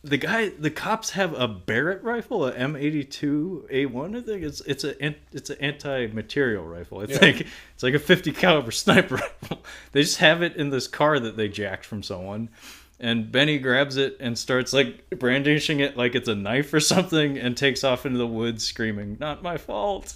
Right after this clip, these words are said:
Speaker 1: <laughs>
Speaker 2: Not my fault.
Speaker 1: Which he's done a couple of times 'cause he makes a lot of mistakes and shoots a lot of the wrong people.
Speaker 2: Ugh.
Speaker 1: Um, and during this, we're, we've been cutting back and forth to the actual climax of the
Speaker 2: Mm-hmm.
Speaker 1: film, which is all the zombie Yakuza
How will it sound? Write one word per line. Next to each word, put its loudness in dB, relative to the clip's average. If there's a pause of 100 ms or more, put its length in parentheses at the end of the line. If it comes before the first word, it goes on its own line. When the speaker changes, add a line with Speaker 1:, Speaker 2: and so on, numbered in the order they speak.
Speaker 1:
<laughs> -2
Speaker 2:
Not 0 (100)
my 2
fault. 10
Speaker 1:
Which 8
he's 4
done 6
a 2
couple 2
of 0
times 0
'cause -4
he 0
makes 0
a -4
lot 0
of -4
mistakes -4
and -6
shoots -10
a -6
lot -6
of -8
the -8
wrong -10
people. -4
Speaker 2:
Ugh. -10 (300)
Speaker 1:
Um, -4 (1600)
and -2
during 4
this, -2
we're, -4 (200)
we've -2
been -4
cutting -4
back -4
and -10
forth -10
to -14
the -8
actual -4
climax -12
of -12
the -10
Speaker 2:
Mm-hmm. -12
Speaker 1:
film, -8
which -12
is -12
all 0
the 0
zombie 0
Yakuza -8